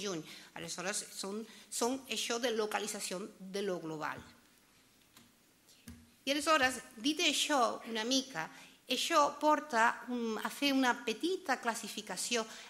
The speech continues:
en tot el risc que suposa la classificació dels tipus de, de, de rehabilitació.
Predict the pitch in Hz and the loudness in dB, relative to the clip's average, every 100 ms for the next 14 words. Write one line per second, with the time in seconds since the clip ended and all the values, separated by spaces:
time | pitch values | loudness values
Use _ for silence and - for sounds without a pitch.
0 | - 190 190 240 349 359 262 311 - 240 | -4 -2 0 -2 -2 -2 2 0 0 -4
1 | - 208 247 240 208 208 233 226 226 240 | -6 -4 -4 -4 -6 -4 -4 -4 -6 -6
2 | 233 - 247 262 - - 220 226 - - | -6 -2 -2 -4 -10 -14 -2 -2 0 2
3 | 294 294 285 214 226 233 - 233 220 214 | 2 2 -4 0 0 0 -4 -14 -10 -4
4 | 208 202 175 - - 214 202 202 202 190 | 0 0 -2 -8 -8 2 2 2 -2 0
5 | 262 | 0